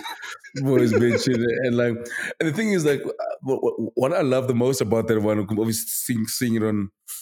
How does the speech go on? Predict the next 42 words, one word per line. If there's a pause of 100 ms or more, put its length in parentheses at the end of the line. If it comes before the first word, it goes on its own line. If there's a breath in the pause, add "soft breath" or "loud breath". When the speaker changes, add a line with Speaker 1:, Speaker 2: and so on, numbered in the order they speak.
(360 loud breath)
Speaker 2:
uh,
on,
on,
on
Twitter,
is,
like,
it's
such
a
niche (200)
Maritzburg
College
thing.
So
if
you,
if
you've
been
there,
like, (480)
uh,
uh,
like,
I've
been
there,
so
you
kinda
know
that
you,
you
know
they're
referencing
to.
So, (640 loud breath)
and,
and